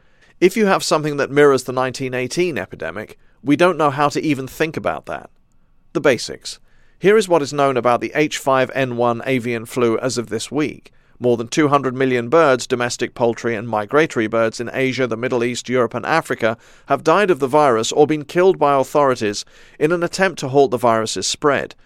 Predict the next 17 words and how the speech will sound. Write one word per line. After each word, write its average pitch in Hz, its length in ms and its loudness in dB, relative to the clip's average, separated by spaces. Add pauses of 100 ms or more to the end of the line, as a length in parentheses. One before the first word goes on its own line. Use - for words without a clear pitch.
(400)
Since - 260 -8
two 135 160 -2
thousand 131 320 0
and 120 80 -8
three, 175 360 4
there 143 120 4
have 131 140 0
been 135 160 -2
ninety-two 160 500 -2
confirmed 127 480 -2
cases 135 380 -2
of 123 120 -2
people 147 240 0
dying 147 380 4
from 120 160 -8
avian 113 420 -2
flu, 127 440 4